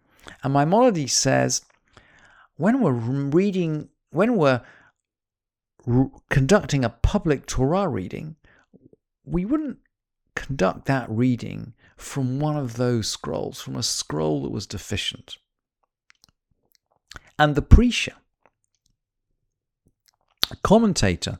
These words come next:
on the Torah, carries on. Ein korin b'chumash b'tzibur,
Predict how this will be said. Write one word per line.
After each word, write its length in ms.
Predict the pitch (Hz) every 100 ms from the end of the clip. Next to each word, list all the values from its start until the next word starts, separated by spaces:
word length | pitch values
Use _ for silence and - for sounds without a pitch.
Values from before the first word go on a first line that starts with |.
| - - - -
on 140 | 220
the 100 | 185
Torah, 500 | - - 117 - 147 - - - _ _ _ _ - -
carries 380 | - 220 240 226
on. 280 | 269 127 92 _ _ _ _ - - - - - _ -
Ein 380 | 262 294 269
korin 500 | 165 - 120 190 214
b'chumash 500 | 147 - 123 151 170
b'tzibur, 800 | - 95 - 110 113 196 202 208